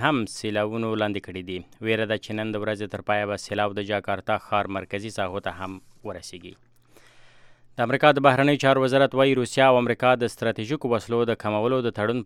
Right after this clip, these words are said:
پر پلي کېدو د بحث لپاره نن غونډه کوي. امریکا ویلي هیله لري چې روسیا د دې وسلو په برخه کې په شوي تړون ولاړه وي. او وروستی خبر ده چې د ترکیې جمهور رئیس رجب طیب اردوان نن په واتیکان کې د نړۍ د کاتولیکانو د مذهبي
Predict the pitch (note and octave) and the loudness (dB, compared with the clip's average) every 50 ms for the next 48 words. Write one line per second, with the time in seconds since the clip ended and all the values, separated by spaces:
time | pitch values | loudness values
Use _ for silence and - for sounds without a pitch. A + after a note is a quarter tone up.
0 | - A2+ G#2+ G#2+ G2 - G#2+ G#2 G2+ - - G#2+ G#2 A#2+ B2+ B2+ A#2 A2+ G#2 B2 | -4 -4 -4 -4 -4 -6 -6 -6 -6 -6 -6 -6 -4 -2 -2 -2 -2 -2 -4 -4
1 | A#2+ G#2+ - - G#2+ F#2+ - G#2 G2+ G2 G2+ G2+ G2+ G2+ F#2 F#2+ G2+ G2 F2+ F2+ | -4 -6 -8 -10 -10 -8 -6 -4 -4 -4 -4 -6 -6 -6 -6 -6 -6 -6 -6 -10
2 | - - F#2+ F#2+ F2+ - _ - - - - - _ - G2+ G2+ G#2+ A2+ G#2 - | -10 -10 -12 -12 -12 -14 _ -20 -20 -20 -20 -20 _ -10 -8 -6 -6 -4 -2 0
3 | A#2 A#2+ A#2 A#2+ B2 B2 A#2+ A#2 G2+ A2 C#3 C#3+ B2+ A#2 A2 A2 B2+ C#3 - - | 0 2 2 2 0 0 -2 -4 -4 -4 -2 0 0 0 0 0 -2 -4 -4 -6
4 | A#2 A2+ G#2+ - - A#2+ B2 B2 A2+ A#2 A2 A2+ A2+ A2 G#2+ G2 - - B2 A#2+ | -6 -6 -6 -4 -2 0 2 2 0 -2 -4 -4 -4 -4 -4 -4 -4 -4 -4 -4
5 | G#2+ - G#2+ G#2 A#2 A2+ A2 - G#2+ - B2+ B2 A2+ - - A2+ A2 A2 A2 A2 | -2 -2 -2 0 -2 -2 -2 -6 -10 -6 -6 -6 -4 -4 -2 -2 0 0 0 0
6 | A2 A2 G#2 - - - F3+ D#3 B2+ - - G2+ G#2 A2+ A2 G2+ - - - - | 0 -2 -4 -6 -8 -6 -4 -4 -4 -4 -4 -4 -4 -2 -4 -6 -8 -10 -12 -6
7 | G#2+ A2+ G#2+ G2+ F#2+ F2+ F2+ F2+ F#2 F#2 F2+ - - - _ - - - _ - | -4 -2 0 0 -2 -2 -6 -6 -8 -8 -10 -12 -18 -20 _ -20 -20 -20 _ -20
8 | - - _ _ - A2 G#2+ A2 A#2 A#2 - - C3+ A#2+ A2+ B2 B2 B2+ B2 C3+ | -20 -20 _ _ -2 0 0 0 0 -2 0 0 0 2 2 0 0 0 0 0
9 | C3 - - B2+ A#2 A2 - A#2+ A2+ G#2+ - C3 A#2+ A#2+ B2+ A#2+ G#2+ A#2+ C3 C3 | 0 0 -2 -8 -8 -8 -8 -8 -6 -4 -4 -4 -2 -2 -2 -2 -2 -2 0 2
10 | C3+ D3+ E3 C#3+ - - D3+ C3 B2 A#2 A2+ C#3 C3+ - - B2 B2 A#2 A#2 B2+ | 2 2 2 0 -2 -4 -4 -2 -2 0 2 0 0 0 0 -2 -2 0 0 -2
11 | B2 A2+ G#2+ A2+ A2+ B2 B2+ B2 A#2+ B2 C3+ C#3 A#2 - A2 A2 A2 A2 - A2+ | -2 0 0 0 2 2 2 2 2 0 0 -2 -2 -4 -2 -2 -2 -2 -2 -4
12 | G2+ B2 C3 C3 A#2 - B2 A#2 A2+ A2 A2 A2 A#2 B2 B2 A#2+ G#2+ A#2 G#2+ - | -2 -2 -2 -2 -2 -4 -4 -2 -2 -2 -2 -2 -2 -2 -2 -2 -2 -4 -4 -4
13 | - G#2+ G#2 - G#2+ G#2 - A#2+ B2 A#2+ A#2 G#2+ A2+ G#2+ G#2+ G2 - - G#2 A2 | -4 -6 -4 -4 -6 -6 -4 -4 -4 -4 -2 -4 -4 -4 -4 -6 -6 -6 -6 -4